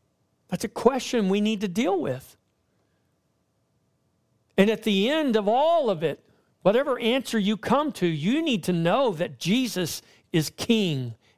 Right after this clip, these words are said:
and Lord of all. How is God living up to our expectation,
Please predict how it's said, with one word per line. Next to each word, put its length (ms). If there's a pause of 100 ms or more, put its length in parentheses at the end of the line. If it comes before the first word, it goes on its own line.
and 240
Lord 480 (260)
of 140
all. 400 (1700)
How 260
is 140
God 460
living 320
up 160
to 120
our 400
expectation, 1080